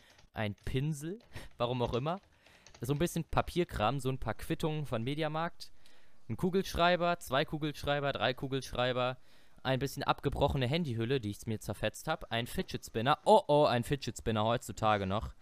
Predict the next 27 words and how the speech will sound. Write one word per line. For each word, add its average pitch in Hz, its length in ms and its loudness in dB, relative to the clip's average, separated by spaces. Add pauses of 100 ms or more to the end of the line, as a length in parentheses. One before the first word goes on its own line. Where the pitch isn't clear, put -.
(440)
Ach 120 340 6
Gott, - 400 2
ähm, 107 300 0
alle 104 260 0
werden 104 160 0
mich 98 160 -2
schlagen, 101 360 4
wenn 92 140 -2
sie 98 80 -4
das 95 180 -4
jetzt - 200 -12
hören, 95 320 2
dass 95 120 -2
ich - 80 -6
noch 95 60 -2
einen 90 80 -2
Fidget - 340 -8
Spinner 90 240 -6
hier 92 120 -6
rumliegen 95 340 -6
hab. 131 160 -6 (560)
Ähm, 131 540 8 (240)
zwei 139 320 6
Notizen 143 880 -4
irgendwie, 156 640 -4
eine 120 180 -6
S-D-Karte, 127 1160 -4